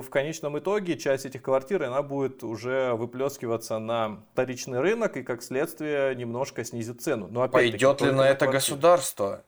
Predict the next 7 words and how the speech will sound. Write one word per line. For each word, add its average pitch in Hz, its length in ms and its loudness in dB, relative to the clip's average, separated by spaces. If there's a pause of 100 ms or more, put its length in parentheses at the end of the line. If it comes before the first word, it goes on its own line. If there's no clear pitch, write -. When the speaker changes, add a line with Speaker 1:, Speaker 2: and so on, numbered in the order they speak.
(100)
Speaker 2:
Не 123 160 0
обернётся 113 580 2
ли 117 200 4
это 110 800 8 (320)
массовое 101 680 6
изъятие 101 640 2
квартир 101 260 4